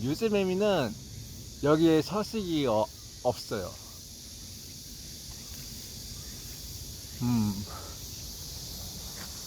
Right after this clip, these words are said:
잡았습니다. 음? 암컷이네요, 암컷.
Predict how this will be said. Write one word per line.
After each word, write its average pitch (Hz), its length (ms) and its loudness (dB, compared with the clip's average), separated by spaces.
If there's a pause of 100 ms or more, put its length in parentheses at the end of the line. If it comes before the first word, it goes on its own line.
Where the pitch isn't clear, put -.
(320)
잡았습니다. 127 720 4 (3750)
음? 175 120 0 (540)
암컷이네요, 160 720 10
암컷. 123 420 8